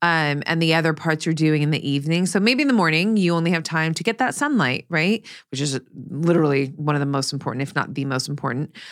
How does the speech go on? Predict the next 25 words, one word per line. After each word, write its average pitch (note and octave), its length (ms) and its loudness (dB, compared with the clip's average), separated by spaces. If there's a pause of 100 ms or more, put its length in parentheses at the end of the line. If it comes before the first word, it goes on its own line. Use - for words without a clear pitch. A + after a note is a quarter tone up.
(200)
um, E3 280 4
and F#3 160 2
do F#3 140 2
some F3+ 180 0
meditation, C#3+ 840 0
right? D3+ 260 -2 (120)
Great. D3 520 -2 (420)
Now D#3+ 540 4
it's D#3+ 340 0
the - 200 0
evening D#3+ 600 2
in D3+ 260 0
your C#3+ 160 2
yin, C#3+ 580 0 (100)
uh, - 120 -4
in D3 200 0
that B2+ 80 -2
you D3+ 120 2
have D3+ 160 0
space D#3 280 -2
in D3+ 60 -4
your D3+ 60 0
schedule C#3+ 460 -2
to D3+ 100 -4
do, C#3+ 380 0